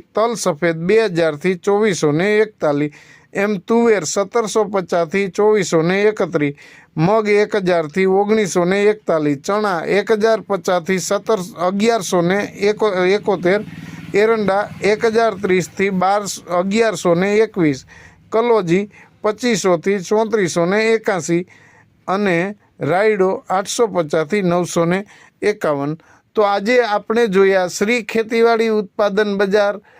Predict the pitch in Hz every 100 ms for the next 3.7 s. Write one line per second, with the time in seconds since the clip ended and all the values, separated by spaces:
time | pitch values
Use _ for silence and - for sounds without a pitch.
0 | - _ 170 165 190 202 220 208 214 208
1 | 175 208 208 170 156 160 _ _ - 151
2 | 151 175 208 233 220 - 180 196 175 151
3 | 185 233 202 190 - 190